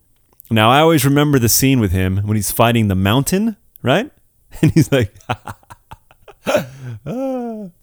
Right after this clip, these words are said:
Spoilers, by the way. But he's like, "You raped her! You murdered her! You killed her children's!" Right? He keeps <laughs> saying it. <laughs> "I want you to confess! You raped her! You murdered her! You killed her children's!"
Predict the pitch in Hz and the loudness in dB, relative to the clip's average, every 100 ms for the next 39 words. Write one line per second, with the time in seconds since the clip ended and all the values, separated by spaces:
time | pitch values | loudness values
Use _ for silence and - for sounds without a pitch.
0 | _ - - 110 202 95 82 82 82 87 | _ -6 2 2 2 0 -2 -2 -4 -8
1 | _ _ _ _ 127 - 185 - 156 117 | _ _ _ _ -10 -2 -2 0 -4 -4
2 | - _ _ _ _ 262 320 302 349 403 | -10 _ _ _ _ -2 0 2 2 4
3 | 622 - 285 269 247 254 269 _ - - | 2 0 -2 -2 -4 -12 -18 _ -20 -8
4 | 226 339 294 _ _ 302 359 392 381 359 | -2 -2 -2 _ _ 0 2 4 4 4
5 | 440 269 311 262 302 302 - 392 427 294 | 4 4 0 -4 -6 -6 0 4 6 4
6 | 294 381 392 403 349 359 427 - - - | 4 4 6 6 4 2 0 -4 -6 -10
7 | _ 143 185 226 156 - - - - 330 | _ 0 2 0 -2 -4 -2 -2 0 -2
8 | 160 135 - - - 381 339 320 302 254 | 0 -4 -8 -8 -2 0 0 -2 -6 -2
9 | 269 320 330 302 330 320 294 - 339 330 | 4 4 4 0 0 2 0 6 6 6
10 | 285 - - _ _ _ _ _ - - | 2 -6 -20 _ _ _ _ _ -16 0
11 | 302 339 330 381 - - 294 262 254 - | 2 4 6 6 4 2 2 0 -6 -14
12 | 185 285 294 339 370 381 320 311 302 339 | 0 2 4 6 8 6 4 4 4 4
13 | 349 - 311 339 508 254 330 349 349 330 | 2 4 4 6 4 4 4 6 6 6
14 | 311 359 - - | 2 0 -4 -6